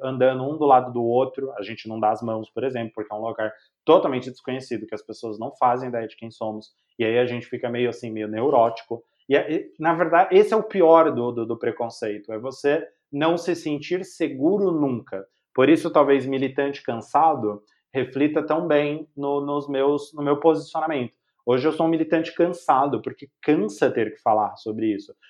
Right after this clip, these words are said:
Por exemplo, se isso não fosse de fato um impacto, porque não é,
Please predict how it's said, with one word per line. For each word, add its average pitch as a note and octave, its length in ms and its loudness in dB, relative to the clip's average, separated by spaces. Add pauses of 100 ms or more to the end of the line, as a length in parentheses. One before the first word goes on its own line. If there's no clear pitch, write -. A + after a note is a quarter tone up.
(120)
Por C#3+ 120 4
exemplo, D3 440 0
se F#3+ 320 0
isso G3+ 220 -2
não E3 180 0
fosse F3 360 0
de C3+ 100 -12
fato C3+ 400 -2
um B2 60 -6
impacto, B2+ 580 0
porque B2+ 240 -6
não G#3+ 260 0
é, A#2 220 -2